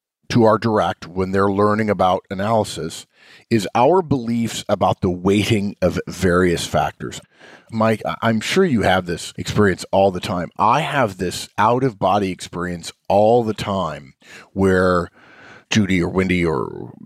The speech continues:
Sarah or Kate or somebody in the organization has said to me, "Okay, hey, here's w-, what I've learned, and so therefore I'm gonna do this." And I say,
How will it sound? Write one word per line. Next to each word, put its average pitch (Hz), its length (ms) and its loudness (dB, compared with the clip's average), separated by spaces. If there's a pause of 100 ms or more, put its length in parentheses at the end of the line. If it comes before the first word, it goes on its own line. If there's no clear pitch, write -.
Sarah 104 320 2
or 80 100 -4
Kate 107 220 -2
or 90 60 -6
somebody 101 420 0
in 90 80 -4
the 92 80 0
organization 90 540 -2
has 85 100 -4
said 98 200 0
to - 80 -8
me, 85 400 -6 (640)
"Okay, 92 720 0
hey, 98 400 2
here's 110 500 0
w-, 98 340 -8
what 98 380 2
I've 90 220 0
learned, 95 280 0
and 82 140 -4
so 95 140 -4
therefore 95 320 0
I'm 90 60 -2
gonna 85 120 -4
do 92 120 -2
this." 92 260 0
And 87 80 -6
I 85 100 -2
say, 82 300 -2